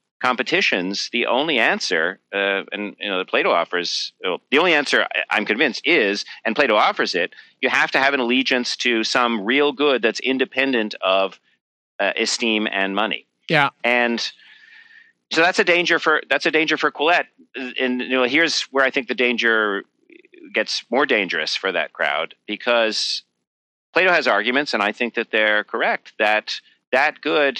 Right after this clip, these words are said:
Speaker 1: if you start to consider what it would have to be like,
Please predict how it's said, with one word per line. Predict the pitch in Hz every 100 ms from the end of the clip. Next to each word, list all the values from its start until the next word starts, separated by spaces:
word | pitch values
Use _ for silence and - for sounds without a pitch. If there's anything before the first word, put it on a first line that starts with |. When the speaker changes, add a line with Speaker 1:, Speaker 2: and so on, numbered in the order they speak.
| -
Speaker 1:
if | 120 117 -
you | 127 123 110
start | 131 127
to | 135
consider | 131 - 131 123
what | 104 120
it | 127
would | 117 120
have | 113 113 -
to | 123
be | 104 101
like, | 117 143 92 -